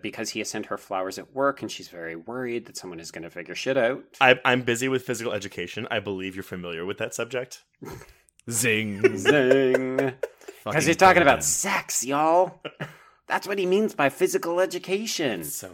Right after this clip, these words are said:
Speaker 2: fucking dumb. I, again, who calls this movie boring? <laughs>
Speaker 1: I mean, it's just, uh, you're like, "Oh, wow, the drama. He sent her flowers, and then they have an accusatory talk in the gym."
Speaker 2: I guess, yeah. I,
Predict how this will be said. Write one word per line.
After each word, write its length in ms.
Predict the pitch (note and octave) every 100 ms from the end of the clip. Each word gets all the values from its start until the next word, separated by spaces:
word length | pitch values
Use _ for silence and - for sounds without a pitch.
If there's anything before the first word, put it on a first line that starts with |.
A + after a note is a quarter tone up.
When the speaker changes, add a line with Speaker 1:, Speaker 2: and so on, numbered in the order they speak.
| -
Speaker 2:
fucking 320 | E2+ E2+ E2+
dumb. 320 | D#2+ D#2+ E2 -
I, 180 | F#2+ A2 - _
again, 260 | F3 B3+ - -
who 160 | D4+ F4+
calls 260 | - D4+
this 160 | D#4+ -
movie 180 | A3 A3+
boring? 500 | F3+ C3 D#3 C#3 B2 -
<laughs> 1160 | - _ _ _ _ _ _ _ _ - -
Speaker 1:
I 100 | -
mean, 160 | G#3+ G#3+
it's 240 | F#3+ -
just, 160 | F#3+ - -
uh, 120 | D#3 -
you're 180 | B2 C#3
like, 220 | B2+ A#2
"Oh, 200 | - C3
wow, 560 | A2 F#2 A2 A2 F#2 F2+
the 140 | F2
drama. 600 | E2+ F2+ F#2+ G#2+ G#2+ F2
He 160 | E2+ G#2
sent 240 | - G#2
her 100 | A#2
flowers, 520 | - G#2+ A#2 A2 F#2
and 160 | F#2 F2+
then 160 | F2 E2+
they 100 | F2
have 220 | G2+ F#2+
an 80 | E2+
accusatory 640 | - A2+ G2 F#2+ F#2+ E2
talk 360 | - G#2+ G#2 F#2
in 120 | D#2+
the 80 | D2+
gym." 580 | D2+ D2+ C3 D3+ C3+ C3 - -
Speaker 2:
I 100 | F#3
guess, 240 | G#3 G3+
yeah. 180 | D3 F#2 -
I, 60 | D3+